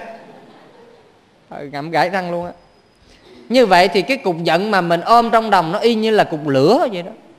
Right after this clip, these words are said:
Ngủ có được không? Ồ, ồ, ăn có ngon không? Không. Sơn hào hải vị ăn vẫn không ngon, phải đang giận. Mà quý vị biết không? Theo y học cho biết rằng người nào giận máu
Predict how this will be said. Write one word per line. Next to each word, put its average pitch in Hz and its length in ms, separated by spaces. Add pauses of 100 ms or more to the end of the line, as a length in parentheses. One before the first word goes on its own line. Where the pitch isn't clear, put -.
(200)
Ngủ 233 180
có 302 60
được 196 160
không? 240 220 (1120)
Ồ, 156 280
ồ, 175 360
ăn 240 200
có 285 80
ngon 254 200
không? 262 220 (1000)
Không. 226 280 (680)
Sơn 269 360
hào 185 260
hải 180 200
vị 170 220
ăn 233 240
vẫn 208 220
không 233 240
ngon, 220 260
phải 170 120
đang 196 240
giận. 135 200 (680)
Mà 175 120
quý 233 180
vị 185 160
biết 262 180
không? 226 260 (720)
Theo 226 260
y 233 200
học 180 380
cho 233 120
biết 277 180
rằng 160 300
người 180 200
nào 175 280
giận 202 320
máu 311 220